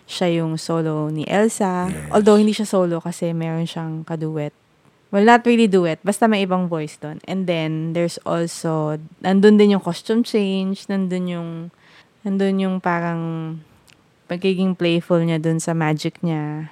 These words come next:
Speaker 1: So, that, to me, that scene, that solo in the movie, feels more like Elsa's Let It Go in
Speaker 2: You show
Speaker 1: Frozen
Speaker 2: yourself.
Speaker 1: two.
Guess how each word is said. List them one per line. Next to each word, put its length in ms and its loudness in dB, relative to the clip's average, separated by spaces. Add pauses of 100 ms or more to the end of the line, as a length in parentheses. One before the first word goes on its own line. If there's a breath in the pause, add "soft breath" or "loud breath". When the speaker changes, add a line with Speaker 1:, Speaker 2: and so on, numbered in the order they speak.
(480 soft breath)
Speaker 1:
So, 240 -4
that, 380 8 (320)
to 100 0
me, 340 2
that 200 -2
scene, 560 -4
that 160 -6
solo 480 4
in 180 0
the 100 -2
movie, 600 -4 (500 soft breath)
feels 640 -2
more 280 0
like 360 -4 (300)
Elsa's 580 -4
Let 180 -2
It 160 -8
Go 340 -4
in 120 -6
Speaker 2:
You 80 -4
show 160 -2
Speaker 1:
Frozen 180 -2
Speaker 2:
yourself. 200 -4
Speaker 1:
two. 160 -6